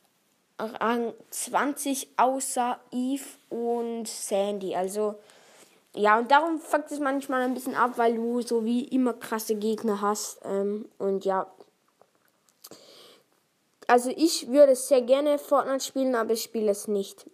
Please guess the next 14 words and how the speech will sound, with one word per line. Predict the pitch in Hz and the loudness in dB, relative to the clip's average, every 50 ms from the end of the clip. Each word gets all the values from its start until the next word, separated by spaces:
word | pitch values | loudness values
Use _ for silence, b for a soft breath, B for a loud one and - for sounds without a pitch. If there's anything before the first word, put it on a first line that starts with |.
| _ | _
Ja, | - 185 185 175 - - | -8 -8 -8 -8 -10 -8
dann | - - 208 214 220 B B B B B - | -2 0 2 2 0 B B B B B -2
Hyra | - 349 339 330 320 | 0 0 2 2 0
T | 320 - 285 | 2 2 2
M | 254 240 240 240 | 4 4 0 -2
fragt, | 240 - 240 220 226 220 - - - b b b b b b b b b b b | -2 -2 -2 -2 -2 -4 -6 -14 -20 b b b b b b b b b b b
ich | - 247 - 269 | -8 0 2 4
habe | 262 262 | 4 4
eine | 269 285 285 277 | 4 2 0 -2
Frage. | 269 - 240 214 208 214 214 202 175 180 - - - | -2 0 2 2 4 4 4 2 0 -2 -4 -8 -8
Wurden | 226 220 262 311 320 320 311 | 0 4 4 4 4 2 0
Orangen | - 240 254 240 233 254 285 311 311 - 294 285 | -2 -2 -2 0 0 0 0 0 -2 -2 -2 -4
orange | - - 233 226 220 214 220 247 285 311 320 - - | -2 0 -2 0 0 0 0 0 -2 -2 -4 -6 -2
gen-, | - 277 269 262 | 0 0 0 0